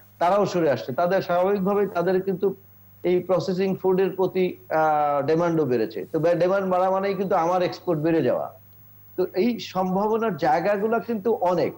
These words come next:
লোকাল মার্কেট প্লাস এক্স-, এক্সপোর্ট মার্কেটে, এবং সেই জায়গাটা আসলে আমাদের, উম, অনেক কিছু করণীয় আছে। আমি যেটা বলবো যে লোকাল মার্কেট এবং এক্সপোর্ট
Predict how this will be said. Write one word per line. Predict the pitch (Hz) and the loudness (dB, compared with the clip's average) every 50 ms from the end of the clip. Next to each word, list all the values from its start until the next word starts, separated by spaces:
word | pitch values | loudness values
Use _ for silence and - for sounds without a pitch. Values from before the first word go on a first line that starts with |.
| - | -4
লোকাল | 120 123 127 - 180 180 185 | -4 -2 0 0 0 0 0
মার্কেট | 190 202 208 196 - 233 226 - - - | 0 -2 -2 -2 -2 -4 -4 -4 -6 -4
প্লাস | 180 180 180 151 - | -2 0 0 0 -2
এক্স-, | - 120 123 - - - - - | -4 -6 -8 -10 -14 -12 -8 -8
এক্সপোর্ট | 117 - - - - 139 127 - | -8 -8 -8 -8 -6 -6 -6 -4
মার্কেটে, | - 123 98 92 - 143 143 170 220 | -4 -6 -4 -4 -6 -6 -2 0 2
এবং | 226 214 240 247 233 - - - - - - - - - | 2 2 2 0 -2 -6 -14 -20 -20 -20 -20 -20 -20 -12
সেই | - - 190 190 175 | -4 0 0 0 2
জায়গাটা | 190 196 190 220 214 226 247 | 0 0 0 0 0 0 -2
আসলে | 226 180 - 220 226 220 | -2 -2 -2 -2 0 0
আমাদের, | 202 196 196 180 196 196 190 - - _ - - - - - - - - | 0 0 0 0 0 -2 -4 -8 -16 _ -20 -20 -20 -20 -20 -20 -16 -12
উম, | - - - 160 165 - - | -10 -8 -8 -8 -6 -4 -2
অনেক | 147 156 170 196 202 196 - - | -2 0 0 0 -2 -4 -6 -8
কিছু | - 208 185 - 190 185 - - | -8 -8 -8 -8 -10 -10 -4 -2
করণীয় | 147 147 160 165 175 175 165 151 139 123 | 0 2 2 2 2 2 2 0 0 0
আছে। | 92 85 - - - - - - - - - - - - | -2 -4 -6 -12 -20 -20 -20 -20 -20 -20 -20 -16 -10 -6
আমি | 113 120 120 127 131 131 131 135 - - - _ _ - - - - 123 127 | -6 -4 -4 -4 -6 -6 -8 -10 -12 -18 -20 _ _ -20 -20 -14 -10 -8 -6
যেটা | 117 120 131 127 - 139 | -4 -2 -2 -2 -2 -2
বলবো | 131 139 139 135 135 139 143 | -2 -2 -2 -2 -2 -4 -4
যে | 139 143 147 147 147 147 147 139 | -2 0 0 2 2 2 2 0
লোকাল | 127 120 - - 131 139 139 | 0 -2 0 -2 -2 -2 -2
মার্কেট | 139 147 160 143 - 180 175 | -2 -4 -4 -4 -6 -6 -4
এবং | 180 160 160 156 143 | -2 -2 -2 -2 -4
এক্সপোর্ট | 123 123 - - - 139 135 135 | -6 -8 -10 -10 -8 -8 -8 -8